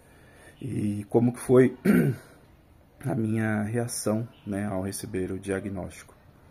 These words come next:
Ah, muitos sabem que em dois mil e vinte e um, ali, meados de abril, eu comecei a conhecer a tal síndrome do pânico e,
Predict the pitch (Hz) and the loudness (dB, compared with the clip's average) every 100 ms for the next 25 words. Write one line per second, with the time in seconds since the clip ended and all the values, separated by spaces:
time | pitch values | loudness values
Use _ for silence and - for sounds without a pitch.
0 | - - - - - - - - 113 120 | -20 -20 -20 -20 -20 -20 -20 -12 -4 0
1 | 117 117 117 113 113 110 120 - - - | 0 0 -2 -2 -4 -4 -6 -12 -20 -20
2 | - - - - - - - - 135 170 | -20 -20 -20 -20 -20 -20 -20 -8 -2 -2
3 | 135 - - 135 110 92 87 - 117 113 | -2 -2 0 0 0 -6 -6 -4 -2 0
4 | 110 107 101 92 87 85 - - - - | 0 0 -2 -4 -6 -10 -14 -18 -20 -20
5 | - - - - - - 110 117 107 127 | -20 -20 -20 -20 -16 -8 -2 0 2 0
6 | 127 107 - 110 107 92 107 92 82 - | 0 -2 -2 -2 -2 0 -2 -2 -6 -20
7 | - - - 101 95 95 107 95 101 90 | -20 -18 -6 0 4 4 0 -6 0 0
8 | 92 104 113 92 - 92 - 107 107 104 | 0 0 0 -2 -8 -10 -6 -2 -2 -4
9 | - 107 107 107 - - - - - - | -4 0 0 -2 -8 -20 -20 -20 -20 -20
10 | - - 110 104 - 104 101 - 101 104 | -10 -6 -4 -4 0 2 2 0 0 2
11 | 104 - 104 98 - 107 113 113 110 104 | 0 0 0 0 -2 -2 -2 0 -2 -4
12 | - 107 107 120 117 117 117 - - - | -8 -4 -2 -2 -4 -8 -10 -12 -20 -20
13 | - - - - - - - 110 107 | -20 -20 -20 -20 -20 -20 -12 -6 -4